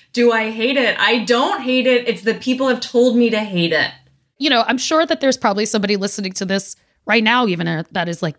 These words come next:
Speaker 2: "These are great points, but I still hate how Kim Kardashian speaks," you know, <laughs> like, I still hate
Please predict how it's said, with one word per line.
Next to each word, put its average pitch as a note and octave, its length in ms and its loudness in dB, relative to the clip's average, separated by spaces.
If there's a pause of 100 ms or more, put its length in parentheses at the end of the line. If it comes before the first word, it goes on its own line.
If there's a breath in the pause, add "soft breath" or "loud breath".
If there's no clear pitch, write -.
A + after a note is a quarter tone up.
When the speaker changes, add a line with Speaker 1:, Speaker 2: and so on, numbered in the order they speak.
Speaker 2:
"These B3+ 220 -2
are B3 80 -2
great G3 420 -2
points, - 440 -8
but D#3 140 -8
I C#3 100 -10
still C4+ 520 2
hate A3 300 0
how D#3+ 180 -2
Kim A3+ 280 0
Kardashian F#3+ 800 -2
speaks," - 680 -4
you A#3 100 4
know, G3 180 4
<laughs> A3 80 6
like, A3 200 -2
I A#3+ 60 2
still B3+ 320 -2
hate G3 320 -4